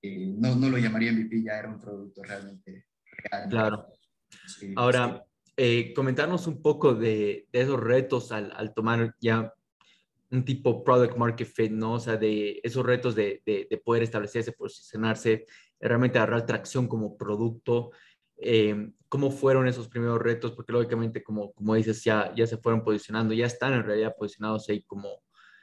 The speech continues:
Speaker 2: eh, como, como startup en, en este medio y todo lo que es tiendas como mascotas, entre las top tres y demás. Entonces, ¿cuáles fueron esos retos que, que, que tuvieron que pasar para llegar a eso?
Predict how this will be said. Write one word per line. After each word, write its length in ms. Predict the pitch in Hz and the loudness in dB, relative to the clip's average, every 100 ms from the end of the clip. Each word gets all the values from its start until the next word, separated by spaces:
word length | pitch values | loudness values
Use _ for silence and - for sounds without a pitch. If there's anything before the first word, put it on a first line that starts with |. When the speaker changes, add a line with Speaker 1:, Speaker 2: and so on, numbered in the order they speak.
| _ _ - | _ _ -2
Speaker 2:
eh, 380 | 101 92 - - - | 0 0 -4 -8 -8
como, 300 | - 110 104 | 0 2 2
como 160 | 110 107 | 2 0
startup 300 | 113 113 110 | 4 4 4
en, 180 | 107 - | 0 0
en 140 | 110 | 0
este 240 | 110 110 110 | 0 0 0
medio 240 | 110 110 | 2 2
y 100 | 107 | 2
todo 120 | 110 | 0
lo 80 | 107 | -2
que 80 | 110 | -4
es 100 | - | -4
tiendas 380 | 113 104 98 - | -4 -4 -8 -8
como 180 | 107 | -6
mascotas, 760 | 101 101 - 120 117 117 110 - | -6 -8 2 6 8 8 4 0
entre 280 | - - 101 | -6 -2 -2
las 160 | 113 | 0
top 160 | 107 - | -4 2
tres 340 | 113 113 110 | 8 8 8
y 40 | 104 | 2
demás. 400 | 101 107 110 - | 0 2 0 -2
Entonces, 320 | - 117 113 - | 4 4 4 4
¿cuáles 260 | 147 156 | 6 6
fueron 220 | 156 139 135 | 6 6 4
esos 200 | 131 110 | 0 0
retos 540 | 117 117 117 113 - _ _ _ _ _ - | -2 0 -4 -4 -12 _ _ _ _ _ 0
que, 300 | 110 104 104 | 0 0 0
que, 200 | 107 104 | -4 -4
que 80 | - | -2
tuvieron 340 | 120 117 113 | 2 2 2
que 80 | 117 | -2
pasar 500 | - 104 120 117 113 | -6 -6 -2 -2 0
para 160 | 107 101 | 0 0
llegar 340 | 107 110 110 | 0 0 0
a 120 | 107 | -2
eso? 320 | 107 - 98 | -4 -6 -14